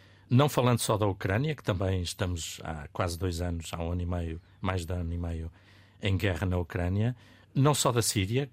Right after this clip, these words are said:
com uma guerra que leva doze, treze, catorze anos, não só no Iémen, em tantas guerras esquecidas. Aliás, eh, entre parênteses, poderíamos aqui, para tomarmos consciência, e também quem nos escuta,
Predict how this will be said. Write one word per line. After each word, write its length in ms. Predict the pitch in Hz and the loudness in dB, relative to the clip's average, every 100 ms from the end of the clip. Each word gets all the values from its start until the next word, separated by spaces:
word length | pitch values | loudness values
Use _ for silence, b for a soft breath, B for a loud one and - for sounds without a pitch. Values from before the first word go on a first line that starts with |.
| - | -6
com 160 | - 92 | -2 0
uma 140 | 90 | 0
guerra 300 | 87 82 80 | -2 -4 -6
que 140 | - | -4
leva 240 | 85 80 82 82 82 | -4 -4 -6 -6 -4
doze, 380 | 87 95 90 | -2 0 -2
treze, 320 | - 87 87 - | -4 -4 -4 -6
catorze 440 | - 90 78 82 | -6 -4 -4 -4
anos, 280 | 87 101 - B B B B B - | -2 -4 -6 B B B B B 2
não 120 | 135 | 2
só 200 | 131 135 | 4 4
no 160 | 123 113 | 6 4
Iémen, 480 | 101 98 98 101 113 | 4 2 2 2 2
em 100 | 113 | 0
tantas 380 | 104 143 123 107 | 2 2 2 0
guerras 280 | 110 104 101 | 2 0 -2
esquecidas. 480 | - 101 127 127 135 | -2 -2 0 0 2
Aliás, 380 | 143 143 139 B B B B B - - - | 2 2 0 B B B B B -20 -10 -8
eh, 120 | - | -8
entre 220 | 139 147 - | -2 -2 2
parênteses, 380 | 123 139 - | 2 2 0
poderíamos 500 | - 131 131 139 117 | -2 0 2 2 2
aqui, 480 | 117 - 135 135 131 - _ _ _ _ _ _ - - | 0 -2 -2 -2 -4 -10 _ _ _ _ _ _ -20 -6
para 80 | 113 | -2
tomarmos 380 | - 117 110 - | 2 4 4 2
consciência, 640 | 110 101 - 113 117 107 | 0 0 2 2 2 0
e 120 | 98 | -2
também 460 | - 104 98 92 82 | 0 0 2 0 -2
quem 160 | - 92 | -2 -2
nos 160 | 85 | -2
escuta, 560 | - - 113 - 107 | -6 -2 -2 0 -2